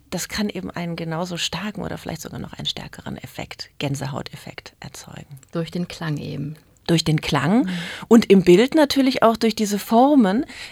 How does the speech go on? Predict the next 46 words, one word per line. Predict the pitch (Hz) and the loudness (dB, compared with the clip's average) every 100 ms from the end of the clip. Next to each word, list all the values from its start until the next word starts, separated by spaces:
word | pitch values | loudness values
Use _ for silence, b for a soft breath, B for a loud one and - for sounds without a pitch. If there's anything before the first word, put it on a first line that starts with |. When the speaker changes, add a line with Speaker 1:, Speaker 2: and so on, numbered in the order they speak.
| B | B
Speaker 1:
die | 233 240 233 233 233 - | -4 -2 0 0 -2 0
sich | 233 220 | 0 4
dann | 247 | 4
ein | 240 233 | 4 2
bisschen | 240 - 240 | 0 0 -2
von | 226 226 220 | 0 0 2
dem, | 220 208 202 | 2 2 -2
von | - 214 | -2 0
dem | 208 202 | 2 0
Sinn, | 175 254 269 | 4 8 8
vom | 226 214 202 | 6 0 -2
Verstehen | 208 190 - 233 220 | -2 -4 -4 -2 -2
lösen | 208 233 302 277 | 0 0 0 0
und | 247 | 0
dann | 226 | 0
so | 220 | -2
eine | 214 202 | -2 -2
ganz | 208 202 | -2 -4
eigene, | - 196 196 185 - b b | -2 -2 -2 -4 -6 b b
äh, | 196 | -4
Schönheit | 175 208 196 180 156 156 | 2 4 4 4 -2 -6
entwickeln. | 139 - - - - | -8 -10 -14 -12 -6
Also | 160 | 0
man | 175 175 170 | 4 4 4
sieht, | 190 277 330 - | 4 4 2 0
das | - 196 | 0 0
ist | - 196 - | 0 -2 -2
Sprache, | - - - - - 160 294 349 _ _ _ - | -4 -4 -4 -4 -4 -4 -2 -4 _ _ _ -8
aber | 190 | -2
man | 185 180 | -2 -2
kann | 202 185 | -2 -2
sie | 190 | -2
nicht | 180 180 | -4 -6
direkt | 165 160 | -8 -8
verstehen | - 156 175 214 277 | -10 -8 -6 -4 -4
und | 277 | -6
das | 196 - - - | -6 -8 -12 -14
übt | 190 - | -10 -6
einen | 170 | -4
bestimmten | 156 - - | -4 -6 -6
Reiz | 131 131 - | -4 -6 -8
aus. | - 156 - - _ _ _ _ _ - | -14 -16 -18 -20 _ _ _ _ _ -2
Speaker 2:
Die | - | 2
Ausstellung | 175 208 247 226 208 | 2 2 4 4 2
findet | - 196 185 | 2 0 0
statt | - 190 - | -2 -2 -4